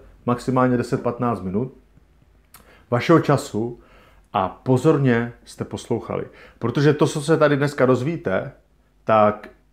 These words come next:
je možný, že vám to změní úhel pohledu na celý váš život a změní vám to možná i celý váš život. Ano? Takže to, co tady mám teď tuhle chvíli, tady to, tak to je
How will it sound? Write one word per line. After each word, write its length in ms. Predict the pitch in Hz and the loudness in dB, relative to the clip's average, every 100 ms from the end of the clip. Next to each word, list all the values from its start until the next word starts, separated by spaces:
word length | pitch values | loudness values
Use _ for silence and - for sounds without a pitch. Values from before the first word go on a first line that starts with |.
| _ | _
je 120 | 120 | -2
možný, 540 | 117 147 123 107 104 117 | 2 2 2 0 0 0
že 140 | 104 | 0
vám 220 | 107 117 | 0 0
to 100 | 113 | -2
změní 580 | 113 101 117 127 95 110 - _ _ _ _ _ _ | -4 0 0 0 -2 -4 -10 _ _ _ _ _ _
úhel 280 | 160 160 160 | 4 6 6
pohledu 440 | 143 135 139 139 | 4 4 4 2
na 100 | 135 | 0
celý 240 | 123 135 127 | 0 0 2
váš 220 | 127 107 | 2 0
život 400 | 101 92 127 - _ _ _ _ | -4 -6 -8 -12 _ _ _ _
a 300 | 113 107 101 | 0 2 2
změní 640 | 90 98 160 160 113 135 139 - | 0 0 2 2 0 -4 -8 -14
vám 340 | 101 113 113 | -2 0 0
to 500 | 104 120 113 113 113 - _ _ - | 0 2 2 0 -4 -16 _ _ -8
možná 420 | 110 113 120 - | -6 -2 -2 -2
i 40 | 101 | -6
celý 260 | - 113 | -4 -2
váš 220 | 110 107 | -2 -2
život. 280 | 95 90 - - _ _ _ _ _ | -4 -8 -10 -18 _ _ _ _ _
Ano? 360 | 104 107 147 156 _ _ _ _ _ _ - - - _ _ | -4 -4 -4 -8 _ _ _ _ _ _ -20 -20 -20 _ _
Takže 360 | 113 117 143 156 | 0 4 6 6
to, 420 | - 175 208 214 | 4 6 6 6
co 140 | - 170 | 2 4
tady 240 | 165 170 | 6 6
mám 260 | 139 165 151 | 6 4 4
teď 220 | 139 - | 0 2
tuhle 240 | 160 135 | 2 2
chvíli, 340 | - 165 175 95 | 0 -2 0 2
tady 240 | 143 123 | 2 2
to, 300 | - 98 117 - _ _ _ _ _ _ _ | 0 -4 -4 -16 _ _ _ _ _ _ _
tak 160 | 107 - | -4 2
to 140 | 143 | 6
je 260 | 151 151 | 8 8